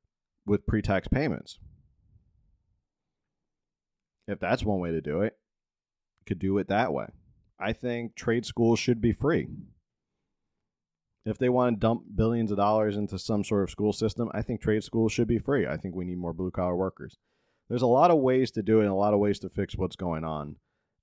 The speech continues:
Um, so, I found nothing on A-,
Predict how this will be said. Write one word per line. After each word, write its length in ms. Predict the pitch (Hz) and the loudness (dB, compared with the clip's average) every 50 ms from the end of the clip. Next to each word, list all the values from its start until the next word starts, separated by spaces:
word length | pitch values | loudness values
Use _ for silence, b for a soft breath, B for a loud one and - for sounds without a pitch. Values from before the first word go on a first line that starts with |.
| _ | _
Um, 640 | 98 92 92 90 90 87 85 85 80 80 82 80 90 - _ _ _ _ _ _ _ _ _ _ _ _ _ _ _ _ - - _ - | -4 -2 -2 -2 -2 -2 -2 -2 -2 -4 -4 -8 -10 -16 _ _ _ _ _ _ _ _ _ _ _ _ _ _ _ _ -20 -20 _ -18
so, 480 | - - 110 101 92 87 87 80 - - _ _ _ _ _ _ _ _ _ _ _ _ _ _ _ _ _ _ _ _ _ _ _ _ _ 101 | -10 -4 -2 0 0 0 -2 -4 -8 -14 _ _ _ _ _ _ _ _ _ _ _ _ _ _ _ _ _ _ _ _ _ _ _ _ _ -6
I 80 | 101 | -4
found 200 | 98 - 113 107 | -2 0 0 0
nothing 240 | 107 113 107 - 110 | 0 0 -2 -2 -2
on 100 | 104 101 - | -4 -4 -4
A-, 140 | 101 101 | -4 -6